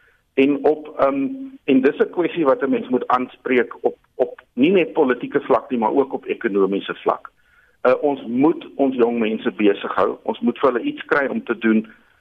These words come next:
Ehm, indien nie werk nie, uh, uh, uh, 'n betrokkenheid in welsynsprogramme en in sport en in, en kulturele aktiwiteite. So ek dink dit is baie belangrik. Ehm, as, as ons daadwerklik iets aan die, aan die krisis van geweld wil doen.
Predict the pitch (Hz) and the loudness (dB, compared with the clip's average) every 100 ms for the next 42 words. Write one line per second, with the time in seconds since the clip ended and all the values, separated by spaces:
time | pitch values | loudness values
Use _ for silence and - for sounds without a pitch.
0 | _ - 117 113 107 - - 123 117 143 | _ 0 2 0 -6 -14 -6 -2 0 4
1 | 175 156 123 120 - 135 127 135 - - | 4 4 2 0 -4 0 0 -2 -6 2
2 | 107 101 - 107 104 - 101 98 98 - | 2 2 -2 -2 0 0 0 0 -2 0
3 | 143 135 151 123 - 104 95 110 123 147 | 0 0 0 0 0 -4 0 2 2 -2
4 | 127 - 117 - 113 110 113 107 _ _ | -4 -4 -4 -2 0 0 -2 -6 _ _
5 | _ - 110 101 - - - 160 165 - | _ -4 0 0 -2 -4 2 2 2 -4
6 | - - _ - 117 117 - 131 110 - | -18 -20 _ -4 0 0 0 -2 -2 0
7 | 123 131 110 107 110 - - 104 104 101 | 0 2 2 4 2 0 -6 -10 -6 -2
8 | 95 95 123 147 147 214 180 151 160 - | -2 -2 0 0 2 0 0 0 -2 0
9 | 107 113 107 92 87 85 - - - 113 | 0 0 0 -2 -4 -10 -18 -14 -4 -2
10 | 113 - - - 117 120 - 120 135 131 | -2 -6 -16 -8 -4 -2 -2 -2 -2 -4
11 | - 117 120 110 113 - - 139 - - | 0 0 0 -2 -2 -4 -8 -10 -10 -4
12 | 107 113 110 117 117 - 131 - 117 - | -2 -2 -2 -2 -2 -2 -4 -4 -8 -4
13 | - - 101 92 98 98 - 92 - 87 | -4 -2 0 0 0 -4 -4 -4 -2 -4